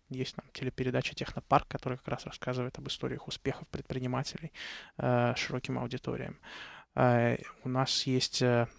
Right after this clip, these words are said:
программы по образованию, которые работают со стартапами по всей стране. В общем-то, у нас там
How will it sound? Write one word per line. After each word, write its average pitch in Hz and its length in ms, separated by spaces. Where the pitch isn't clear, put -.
программы 127 360
по 123 100
образованию, 123 680
которые - 320
работают 120 380
со - 80
стартапами 120 880
по 117 80
всей - 280
стране. 117 460
В 117 60
общем-то, - 380
у 117 40
нас 120 220
там 131 360